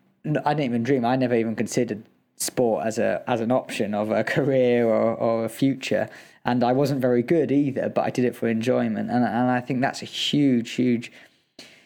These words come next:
uh, kind of lesson for anybody, is whether it's coaches, parents, or the child or person themselves, you know, you don't have to be any good at it straight away. You don't have to,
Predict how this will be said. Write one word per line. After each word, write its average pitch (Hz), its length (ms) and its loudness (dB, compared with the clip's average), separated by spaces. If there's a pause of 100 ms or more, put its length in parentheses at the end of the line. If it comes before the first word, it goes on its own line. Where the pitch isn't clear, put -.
(220)
uh, 113 220 2
kind 110 220 -2
of 107 60 2
lesson 120 360 0
for - 180 0
anybody, 113 600 2
is - 720 -4 (240)
whether 120 240 2
it's - 120 -6
coaches, 127 520 0
parents, 117 560 0
or 117 360 0 (640)
the 131 120 0
child 120 520 2
or 113 80 0
person 123 480 -2
themselves, 120 500 0
you 131 60 -4
know, 123 60 -2
you 123 140 2
don't 151 180 0
have 139 120 -6
to 135 80 -12
be 135 140 2
any 123 160 2
good 131 200 0
at 123 120 2
it - 180 -4 (200)
straight 123 340 0
away. 113 460 0
You 123 80 0
don't 139 160 0
have 135 240 -8
to, 127 200 -2